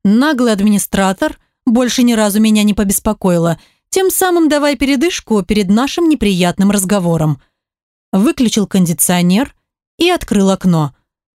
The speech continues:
Морской бриз ворвался в комнату. Как же я по нему скучал.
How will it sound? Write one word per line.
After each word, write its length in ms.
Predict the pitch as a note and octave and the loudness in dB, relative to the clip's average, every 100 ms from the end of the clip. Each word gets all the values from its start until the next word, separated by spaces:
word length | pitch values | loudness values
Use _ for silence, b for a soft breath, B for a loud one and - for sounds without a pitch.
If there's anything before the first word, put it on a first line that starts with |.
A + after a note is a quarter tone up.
| _ _ _ - | _ _ _ -2
Морской 580 | F#3 G3 G3 - A#3 A3 | 0 0 -2 -4 -2 0
бриз 480 | G#3+ C4 C4+ - _ _ _ _ F3 | 0 0 -2 -10 _ _ _ _ -2
ворвался 580 | F#3+ G#3 G3 G3+ - | 0 0 0 -2 -4
в 80 | G#3 | -6
комнату. 640 | - F#3+ E3 D#3+ E3+ D#3+ - _ _ _ - | -2 0 0 0 -2 -4 -6 _ _ _ -6
Как 280 | C4+ C4 A3 | -2 0 0
же 120 | A#3 | 2
я 240 | G#3+ C4+ | 2 -2
по 120 | - | 0
нему 340 | A3 G3 G3 G3 | 0 2 2 0
скучал. 720 | - G3 - F#3 D#3+ D3 | -2 -4 -2 -2 0 -2